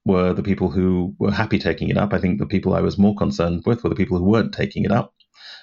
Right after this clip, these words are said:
and thinking about how I could connect with those. And I think you can do that by email. You could do that by recommending to, to people on the call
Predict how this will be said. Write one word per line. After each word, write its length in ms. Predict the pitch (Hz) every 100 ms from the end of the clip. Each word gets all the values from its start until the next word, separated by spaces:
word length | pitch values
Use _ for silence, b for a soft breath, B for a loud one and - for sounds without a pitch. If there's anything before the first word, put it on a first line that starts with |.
| B
and 600 | - 92 90 90 92 92 - -
thinking 240 | 101 90
about 220 | 87 87
how 560 | - 87 87 87 92 - -
I 160 | 90
could 260 | 85 - -
connect 380 | - 87 69 -
with 160 | 87
those. 540 | 87 85 92 107 - - _
And 560 | 101 92 92 92 90 87 _ _ _ _ -
I 100 | 104
think 240 | 104 101 - _ _ _ _ -
you 220 | 107 117
can 80 | 104
do 120 | 90
that 200 | 87 -
by 140 | 85
email. 320 | 85 90 85 87
You 60 |
could 120 | 85
do 140 | 76 87
that 240 | 92 -
by 120 | 92
recommending 640 | 85 87 - 87 85 85 85
to, 240 | - 85
to 120 | 82 -
people 260 | 92 87
on 120 | 85
the 60 | 76
call 400 | - 92 90 95